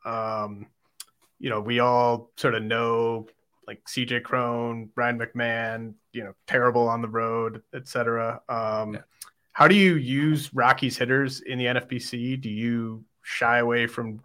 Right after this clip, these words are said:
Speaker 1: drafting them? Do you only draft them in certain formats? Do you draft them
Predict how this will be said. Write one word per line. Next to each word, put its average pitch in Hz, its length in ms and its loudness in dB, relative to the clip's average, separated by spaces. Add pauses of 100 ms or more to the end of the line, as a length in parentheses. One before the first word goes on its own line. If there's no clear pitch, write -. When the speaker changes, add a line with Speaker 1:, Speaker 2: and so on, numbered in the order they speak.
Speaker 1:
drafting 139 480 2
them? 175 240 4
Do 139 80 -2
you 107 140 -2
only 113 160 -2
draft 113 400 -4
them 113 280 -4
in 110 280 -10
certain 107 240 -6
formats? 156 920 2
Do 120 100 -10
you 107 500 -6
draft 113 580 -4 (100)
them 117 440 2